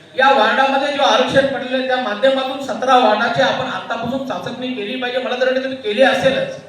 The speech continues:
मी गृहीत धरतो तुम्ही केली असेल, परंतु मी खात्रीने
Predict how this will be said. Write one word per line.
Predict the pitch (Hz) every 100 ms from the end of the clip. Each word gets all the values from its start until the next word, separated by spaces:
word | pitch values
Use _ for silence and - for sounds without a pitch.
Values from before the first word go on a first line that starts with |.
| - - - -
मी | 269
गृहीत | 254 320 330
धरतो | 320 320 320
तुम्ही | 320 311
केली | 269 277
असेल, | 262 - - - - - - - 262
परंतु | 311 330 339
मी | 349 339
खात्रीने | 240 - 349 370